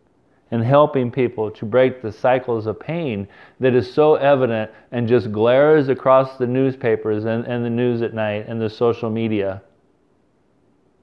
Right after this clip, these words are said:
In this world where everybody's pointing fingers and saying, "There's no hope for them." In a, in, in a place, in our, in a time, uh,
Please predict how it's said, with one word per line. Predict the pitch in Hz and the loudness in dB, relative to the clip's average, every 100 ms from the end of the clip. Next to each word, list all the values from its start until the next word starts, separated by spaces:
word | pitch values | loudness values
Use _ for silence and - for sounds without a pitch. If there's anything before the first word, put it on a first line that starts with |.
| _ _ | _ _
In | 131 143 | 0 2
this | 135 | 2
world | 127 127 156 160 151 | 2 4 6 6 6
where | 143 143 | 6 6
everybody's | 143 151 147 147 135 | 6 4 4 2 2
pointing | 151 151 147 131 | -2 -2 -2 -4
fingers | 147 147 135 127 127 | -4 -4 0 0 0
and | 131 127 | -4 -2
saying, | 147 143 131 117 - | 0 0 0 -4 -6
"There's | - 143 135 | 2 4 6
no | 160 170 | 6 6
hope | 156 160 156 | 8 6 6
for | 143 | 2
them." | 123 131 113 104 - _ _ _ _ _ - | 2 2 -2 -4 -12 _ _ _ _ _ -6
In | 147 | -2
a, | 143 | -2
in, | 160 160 160 160 | -2 -4 -2 -2
in | 156 160 | -2 -2
a | |
place, | 127 156 165 175 165 | -2 2 4 4 2
in | 147 | 0
our, | 139 127 | 2 2
in | 135 | 0
a | 131 | -2
time, | 143 151 160 165 | 0 2 2 0
uh, | 143 120 | 0 -2